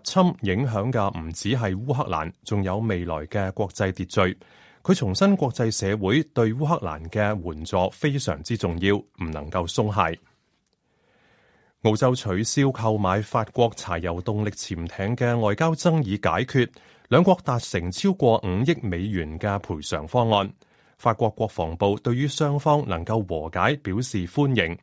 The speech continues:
澳洲喺上年決定取消同法國嘅購買合約，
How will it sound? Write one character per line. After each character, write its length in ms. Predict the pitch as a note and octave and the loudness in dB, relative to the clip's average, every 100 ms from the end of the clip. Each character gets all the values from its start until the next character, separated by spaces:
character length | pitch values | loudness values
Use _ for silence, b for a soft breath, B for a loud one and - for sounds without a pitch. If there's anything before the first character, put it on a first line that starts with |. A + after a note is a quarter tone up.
| b b b b b | b b b b b
澳 120 | E3 E3+ | 2 4
洲 140 | A3 | 6
喺 100 | F3 | 4
上 320 | - A#2 G2+ | 4 4 4
年 180 | G2 C#3+ | 2 0
決 180 | - B2 | -2 0
定 300 | G2 F#2+ - | 0 0 -4
取 300 | - F2 G#2+ | -8 -6 -4
消 260 | - D3+ | -2 -2
同 240 | D3+ F#2 D2+ | -2 -6 -8
法 220 | - G2 - | -4 -4 -2
國 200 | G#2 - | -4 -2
嘅 200 | G#2 G2+ | -2 -2
購 180 | - | -2
買 160 | F#2+ F2+ | 0 0
合 100 | F#2 - | 0 2
約， 180 | A2 | 2